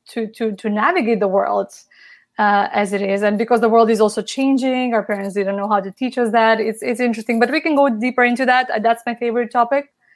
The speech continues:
I must say, like, how to navigate the world in these cha-, changing times. Uh,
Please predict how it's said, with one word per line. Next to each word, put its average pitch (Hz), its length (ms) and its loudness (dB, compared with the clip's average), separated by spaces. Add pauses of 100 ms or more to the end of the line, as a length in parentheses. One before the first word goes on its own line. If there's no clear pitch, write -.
(280)
I 233 100 -2
must 233 300 0
say, 247 180 2
like, 226 200 4
how 226 180 0
to 240 100 -6
navigate 226 420 -4
the 226 80 0
world 220 280 0
in 233 100 -2
these 226 260 -4
cha-, 240 220 -4
changing 240 440 -4
times. 269 480 -2 (540)
Uh, 220 500 4